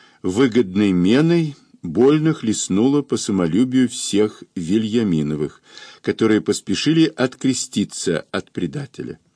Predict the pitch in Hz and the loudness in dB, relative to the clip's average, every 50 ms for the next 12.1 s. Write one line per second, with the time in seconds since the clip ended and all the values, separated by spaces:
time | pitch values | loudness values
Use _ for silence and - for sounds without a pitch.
0 | _ _ _ _ _ - - - - - - - - - _ - 107 127 113 107 | _ _ _ _ _ -20 -20 -20 -20 -20 -20 -20 -20 -18 _ 0 0 0 2 2
1 | 131 131 147 208 214 214 196 - - - - - 110 98 117 120 147 170 165 - | 0 2 4 4 2 2 2 0 -2 -4 -6 -6 -2 0 2 4 2 2 0 0
2 | - 143 - - - 151 165 165 160 - - 175 165 160 151 - _ - 156 175 | -2 -2 0 2 2 4 4 4 2 0 0 0 2 2 0 -2 _ -6 -6 -6
3 | 160 - - 120 117 113 - - 117 104 87 104 101 101 110 110 107 - - - | -6 -4 0 2 2 2 2 0 -2 0 0 2 2 4 4 4 2 0 -4 -8
4 | 107 92 - - - 107 104 101 98 98 98 - - _ _ _ _ _ _ - | -8 -8 -6 -4 0 0 2 2 2 0 -2 -2 -6 _ _ _ _ _ _ -20
5 | - - - - - - - _ _ _ _ - - 113 123 170 214 202 - - | -20 -20 -20 -20 -20 -20 -20 _ _ _ _ -4 2 2 4 6 6 4 2 0
6 | - - - - 95 110 120 123 120 - - 123 120 110 101 87 73 - - _ | -6 -20 -12 -4 0 2 4 2 2 2 0 2 2 2 2 0 -4 -8 -18 _
7 | - _ _ - - 95 104 127 123 - - 131 127 117 - - - 110 104 104 | -20 _ _ -14 -6 -2 0 0 0 2 2 2 2 2 0 -2 -2 0 0 0
8 | 92 - 107 107 101 92 101 107 107 98 90 101 107 107 101 101 98 101 98 92 | 0 0 -2 -4 -2 0 0 2 2 2 4 4 4 4 4 4 2 0 0 -2
9 | - _ _ - 117 113 - - - - - 110 101 80 76 87 87 87 82 - | -4 _ _ -4 -2 -2 -2 -4 -10 -4 -4 -4 -4 -2 -2 -2 -2 -2 -2 -4
10 | - 98 87 78 82 80 71 65 62 58 60 - _ _ _ _ _ _ _ - | -8 -8 -6 -4 -4 -4 -2 -4 -6 -10 -12 -14 _ _ _ _ _ _ _ -20
11 | _ - - - - - _ - _ _ - 117 127 123 - - 202 208 214 196 | _ -20 -20 -20 -20 -20 _ -20 _ _ 0 2 2 2 2 4 4 6 6 6
12 | 165 - | 4 2